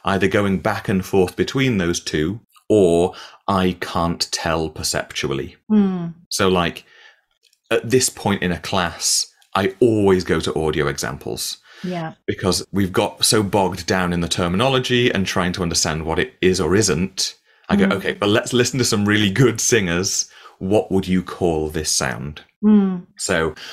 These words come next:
Speaker 1: I play an example that I think sounds, you know, I, I would describe it as, let's say, um, a heady mix or an M two mix.
Speaker 2: Mm.
Speaker 1: 'Cause obviously,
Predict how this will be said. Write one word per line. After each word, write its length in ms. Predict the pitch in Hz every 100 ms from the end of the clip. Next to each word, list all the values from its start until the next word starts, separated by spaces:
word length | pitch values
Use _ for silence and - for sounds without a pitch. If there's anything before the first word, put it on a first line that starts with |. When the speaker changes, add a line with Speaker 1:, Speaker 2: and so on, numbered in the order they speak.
| - -
Speaker 1:
I 140 | 98
play 320 | - - 92
an 100 | 90
example 500 | 82 82 82 80 82
that 140 | 85 -
I 160 | 82 82
think 380 | - 80 73
sounds, 840 | - 90 78 76 76 76 - - - _ -
you 80 | 80
know, 200 | 69 69 _
I, 140 | 95 98 90
I 220 | 95 98 98
would 160 | 95
describe 540 | 82 - - 82 80 -
it 80 |
as, 100 | -
let's 240 | 82 71 -
say, 360 | - 69 71 - _
um, 320 | 76 73 71 - _ _ _ - -
a 60 | 92
heady 500 | - - 85 85 80
mix 580 | 76 - - - - -
or 120 | 78
an 80 | 76
M 320 | 80 76 76
two 240 | - 80
mix. 640 | 69 65 - - - - - 214
Speaker 2:
Mm. 280 | 202 196 185
Speaker 1:
'Cause 100 | 82
obviously, 380 | 78 - 69